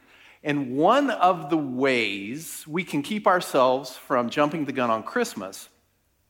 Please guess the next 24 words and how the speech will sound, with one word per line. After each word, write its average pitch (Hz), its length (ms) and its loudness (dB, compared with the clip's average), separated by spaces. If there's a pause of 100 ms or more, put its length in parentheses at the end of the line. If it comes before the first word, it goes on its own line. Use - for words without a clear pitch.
(680)
is 160 120 -2
by 147 140 6
making 170 400 2
the 143 80 0
most 147 380 2
of 139 100 -6
the 120 80 -4
season 120 400 -4
of 101 80 -8
Advent, 95 420 -2 (260)
these 120 380 -6
four 139 300 -4
Sundays 120 540 -4
leading 113 680 -4 (480)
to - 100 -6
Christmas - 760 -10 (160)
Day. 95 380 -10 (880)
Advent 196 480 4
is 135 240 -4
not 143 560 4
a 151 80 -8
season 135 580 0
of - 60 -14
celebration. 165 640 4